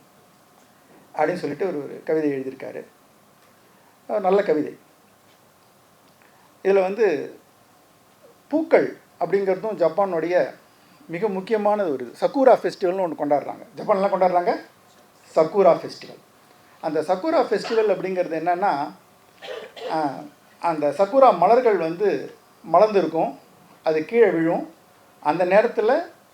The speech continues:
குடும்பத்தோட அந்த மரத்தடியில் அமர்ந்து தேநீர் அம-, அருந்துவார்கள். இதுதான் அந்த ஃபெஸ்டிவல், சக்கூரா ஃபெஸ்டிவல். ஜப்பானியர்களுக்கு மிக முக்கியமானது வந்து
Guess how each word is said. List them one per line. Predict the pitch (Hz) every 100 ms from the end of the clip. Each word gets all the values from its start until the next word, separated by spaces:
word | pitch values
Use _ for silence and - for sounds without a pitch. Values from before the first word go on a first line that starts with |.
| -
குடும்பத்தோட | 202 233 220 220 196 220 320 - - - _ _ _
அந்த | - 175
மரத்தடியில் | 160 165 254 269 240 202
அமர்ந்து | 180 185 190 269
தேநீர் | 220 220 214
அம-, | 170 160 156
அருந்துவார்கள். | 175 175 135 110 - _
இதுதான் | 170 196 202
அந்த | 170
ஃபெஸ்டிவல், | 156 190 135 180
சக்கூரா | 180 214 180
ஃபெஸ்டிவல். | 151 - 135 107 _ _ _ _ _ _ _ _ _ _ -
ஜப்பானியர்களுக்கு | 151 156 254 233 196 185 185
மிக | 165 180
முக்கியமானது | 214 196 240 233 240 233
வந்து | 190 175 185 302